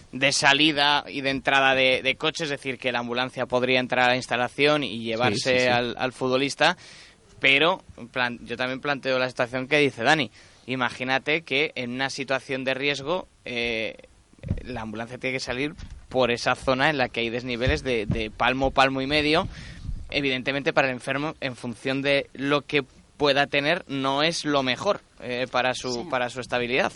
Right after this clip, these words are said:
Speaker 3: Además que estas cosas, eh, no pasa nada hasta que pasa y
Speaker 1: Eso
Speaker 3: entonces
Speaker 1: es.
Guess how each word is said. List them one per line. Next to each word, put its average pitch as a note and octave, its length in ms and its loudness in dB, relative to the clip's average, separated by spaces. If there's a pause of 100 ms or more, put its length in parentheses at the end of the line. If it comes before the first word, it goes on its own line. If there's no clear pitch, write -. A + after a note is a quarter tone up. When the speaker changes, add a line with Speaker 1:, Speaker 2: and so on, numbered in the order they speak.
(140)
Speaker 3:
Además D#3+ 320 -2
que F#3+ 80 -4
estas F3 260 -2
cosas, G3 600 -2
eh, D#3+ 280 -6
no E3 120 -8
pasa F3 240 -2
nada E3+ 200 6
hasta F#3 220 0
que D#3 140 -6
pasa E3+ 340 0
y F#3 60 -2
Speaker 1:
Eso D#3+ 160 2
Speaker 3:
entonces G3+ 300 8
Speaker 1:
es. D#3 80 -8